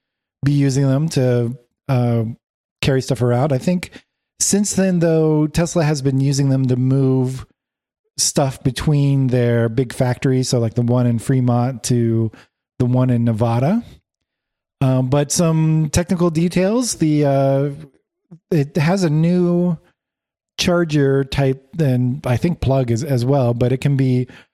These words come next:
charged at up to one megawatt, which is really high. It can actually be charged pretty fast for considering, you know, its size. It does have a very big battery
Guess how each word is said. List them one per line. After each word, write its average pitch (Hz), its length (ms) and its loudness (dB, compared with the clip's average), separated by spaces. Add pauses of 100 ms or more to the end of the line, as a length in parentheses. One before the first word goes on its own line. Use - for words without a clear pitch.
(280)
charged 175 500 0
at 139 140 -2
up 160 240 -4
to 151 100 0
one 139 560 2
megawatt, 110 640 -2 (640)
which 120 180 0
is 117 320 -2 (200)
really 156 340 2
high. 117 280 0
It 104 160 -4
can 117 120 0
actually 117 240 -2
be 113 140 -4
charged 120 320 -2
pretty 143 160 0
fast 135 560 -2 (640)
for 147 120 2
considering, 135 800 0
you 127 120 2
know, 120 140 2
its 117 140 -2
size. 127 380 0
It 123 60 -2
does 135 160 0
have 135 140 0
a 120 40 -6
very 127 200 2
big 117 280 -2
battery 123 600 0